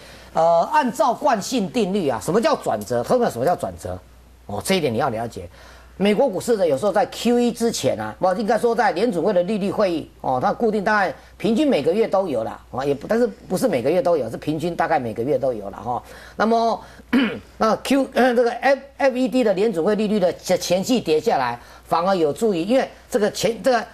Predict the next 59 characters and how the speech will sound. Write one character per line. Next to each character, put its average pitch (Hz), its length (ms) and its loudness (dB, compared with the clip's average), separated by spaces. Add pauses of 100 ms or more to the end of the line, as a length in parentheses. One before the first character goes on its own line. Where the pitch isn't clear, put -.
(220)
联 330 200 2
储 226 80 2
会 262 100 6
利 262 100 -2
率 247 100 2
会 240 180 4
议， 220 40 2
大 220 100 2
家 214 200 2
预 233 100 -2
告 214 180 2
联 175 180 -2
储 147 100 -4
会 180 140 2
可 131 120 -2
能 123 120 0
会 190 100 2
有 139 120 4
利 175 180 -4
空 156 180 -2
啊， 139 60 0
所 147 120 0
以 165 60 2
指 123 140 -6
数 143 140 -2
就 139 120 0
拉 131 200 0
回 92 220 -8
了。 98 140 -14 (300)
反 226 180 2
而 240 320 2
这 202 80 -2
个， 240 180 4
这 - 100 -2
个 220 160 2
联 220 180 2
储 185 80 -4
会 214 80 4
利 220 140 0
率 214 100 0
会 214 220 0
议 190 80 -2
之 - 120 -6
后 226 220 0
有 127 140 -2
机 107 120 -4
会 170 120 2
弹 120 180 -6
上 127 220 -2
来， 95 180 -10 (160)
就 214 100 0
有 151 80 4
点 127 200 -2
利 170 100 -4
空 143 200 -4
出 139 200 -4
尽 135 160 -4
那 131 80 -4
种， 110 100 -6